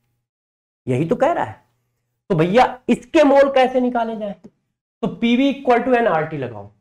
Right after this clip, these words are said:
अब गौर सुनना यहाँ पे, यहाँ पे वो वाला फार्मूला नहीं लग सकता, mole of gas divided by twenty two point four liter, क्योंकि वो फार्मूला तब लगता है जब temperature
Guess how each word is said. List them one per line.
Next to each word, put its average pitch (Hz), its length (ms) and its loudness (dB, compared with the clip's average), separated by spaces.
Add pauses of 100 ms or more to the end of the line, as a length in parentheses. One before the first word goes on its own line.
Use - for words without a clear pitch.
(160)
अब 160 160 -4
गौर 180 300 4
सुनना 226 340 -4
यहाँ 135 300 -6
पे, 113 120 -16 (680)
यहाँ 175 360 2
पे 262 120 0
वो 202 260 2
वाला 233 220 4
फार्मूला 220 420 -2
नहीं 226 160 -2
लग 247 180 -2
सकता, 143 360 -8 (760)
mole 185 380 4
of 208 300 2
gas 196 340 2
divided 180 460 0
by 208 180 2
twenty 185 360 -4
two 196 140 -4
point 185 280 -2
four 151 160 -4
liter, 101 300 -12 (640)
क्योंकि 208 200 -2
वो 220 180 0
फार्मूला 202 420 -2 (140)
तब 254 160 0
लगता 190 420 -4
है 190 440 -6
जब 202 220 -2 (120)
temperature 175 680 0